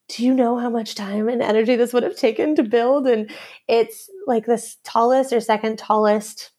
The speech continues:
Capitol Hill building in the United States. It's got these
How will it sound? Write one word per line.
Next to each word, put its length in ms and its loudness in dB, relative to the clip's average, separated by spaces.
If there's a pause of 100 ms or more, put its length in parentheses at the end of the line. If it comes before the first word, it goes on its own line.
(200)
Capitol 380 0
Hill 180 2
building 360 0
in 40 -6
the 80 -2
United 260 -4
States. 460 -2 (540)
It's 160 -2
got 140 0
these 300 -2